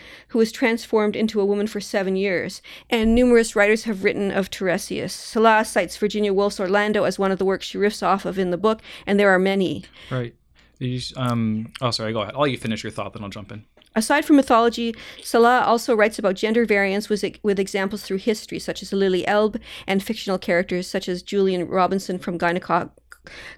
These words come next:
Speaker 1: Gy-, Gynocracy, a book from the Victorian era.
Speaker 2: It's funny how someone like Tiresias, who's a very, you know, a f-, famous mythological
Speaker 1: Mm-hmm,
Speaker 2: figure
Speaker 1: mm-hmm.
Speaker 2: for, you know, thousands of years or whatever
Speaker 1: Yeah.
Speaker 2: it is.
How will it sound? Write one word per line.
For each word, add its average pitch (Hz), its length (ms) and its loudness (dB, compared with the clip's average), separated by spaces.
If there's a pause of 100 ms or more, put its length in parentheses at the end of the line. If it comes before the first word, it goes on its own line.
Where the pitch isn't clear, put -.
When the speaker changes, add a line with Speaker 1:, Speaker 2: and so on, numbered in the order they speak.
(160)
Speaker 1:
Gy-, 208 220 4 (160)
Gynocracy, 202 760 0
a 190 120 -2
book 220 240 -2
from 196 240 0
the 165 100 0
Victorian 170 480 -4
era. - 320 -6 (300)
Speaker 2:
It's 131 100 -12
funny 202 280 -6
how 135 540 0 (720)
someone 151 320 -6
like 123 160 -2
Tiresias, 120 600 -6
who's 110 140 -8
a 110 60 -6
very, 127 280 -2
you 117 220 -12
know, 104 320 -12 (340)
a 113 100 -14
f-, - 120 -20 (220)
famous 127 400 -4
mythological 117 560 0
Speaker 1:
Mm-hmm, 277 120 6
Speaker 2:
figure 220 200 0
Speaker 1:
mm-hmm. 226 120 -2
Speaker 2:
for, 107 140 -4
you 139 140 -8
know, 113 100 -4
thousands 123 480 -2
of 98 100 -10
years 98 280 -8
or 101 40 -8
whatever 220 220 0
Speaker 1:
Yeah. 190 160 -4
Speaker 2:
it 104 60 -6
is. - 140 -12